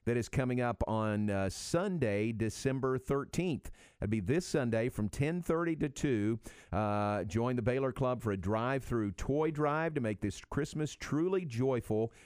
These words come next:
for the underprivileged kids in the Waco area. The Baylor Club has partnered with those at Shepherd's Heart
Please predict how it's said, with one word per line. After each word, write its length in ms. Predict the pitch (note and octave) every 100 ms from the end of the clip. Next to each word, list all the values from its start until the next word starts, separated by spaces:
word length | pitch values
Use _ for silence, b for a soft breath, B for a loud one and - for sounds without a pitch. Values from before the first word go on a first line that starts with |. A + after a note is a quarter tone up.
| B B
for 100 | G#2
the 140 | G2+
underprivileged 880 | B2+ D3 D#3 C#3+ C#3 B2+ B2+ A#2+ -
kids 400 | - A2+ A2+ G2+
in 60 | G#2
the 60 |
Waco 420 | F#2 F#2+ F#2 G2+ F#2+
area. 340 | G#2 G#2+ F2 C#2
The 80 |
Baylor 260 | D2+ G#2 G#2
Club 240 | - G2+
has 120 | F#2 -
partnered 420 | - D#3+ C#3+ B2+
with 160 | G2
those 260 | - A2 G2
at 140 | D#2+
Shepherd's 400 | - C3 C3+ C#3+
Heart 280 | C3+ A#2+ A2+